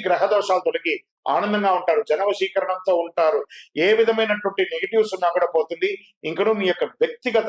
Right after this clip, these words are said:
జాతకం తెలుసుకోవడానికి కింద కనబడుతున్నటువంటి మా యొక్క నంబర్కి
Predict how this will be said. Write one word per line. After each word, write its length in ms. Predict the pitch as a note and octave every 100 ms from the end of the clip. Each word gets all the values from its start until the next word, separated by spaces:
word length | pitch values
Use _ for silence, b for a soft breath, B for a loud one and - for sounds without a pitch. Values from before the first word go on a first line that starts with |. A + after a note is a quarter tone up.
| F3+
జాతకం 360 | D3+ D3+ - D#3
తెలుసుకోవడానికి 680 | D3 - D#3 D3 - G#3 G3+ B -
కింద 160 | F#3 F#3
కనబడుతున్నటువంటి 1000 | E3 F#3 F3+ F#3+ F3 - E3+ E3 C#3+ - B -
మా 100 | D#3+
యొక్క 260 | E3+ E3+ D#3+ C#3 B2 - _ -
నంబర్కి 640 | D3 F3 G#3+ G#3 F3 D#3